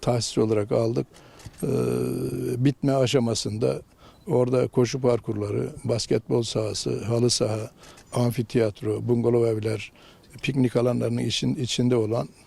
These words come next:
e, bir bölge, bölgesel kamp alanını inşallah en kısa sürede hizmete alacağız. Tabii, e, kampa gelen takımlarımız, oyuncularımız, teknik direktörlerimiz de orada oyuncularına hem koşu yaptırabilecekleri, hem kondisyon yaptırabilecekleri,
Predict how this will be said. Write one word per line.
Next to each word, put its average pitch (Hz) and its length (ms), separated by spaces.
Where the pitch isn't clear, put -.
e, 113 60
bir 123 340
bölge, 120 380
bölgesel 120 520
kamp 120 320
alanını 113 380
inşallah 131 340
en 131 120
kısa 117 200
sürede 117 340
hizmete 120 360
alacağız. 117 400
Tabii, 127 380
e, 117 420
kampa 131 340
gelen 120 280
takımlarımız, 117 720
oyuncularımız, 113 760
teknik 120 380
direktörlerimiz 117 680
de 123 40
orada 120 400
oyuncularına 117 540
hem 123 180
koşu 120 320
yaptırabilecekleri, 110 960
hem 123 220
kondisyon 120 520
yaptırabilecekleri, 110 960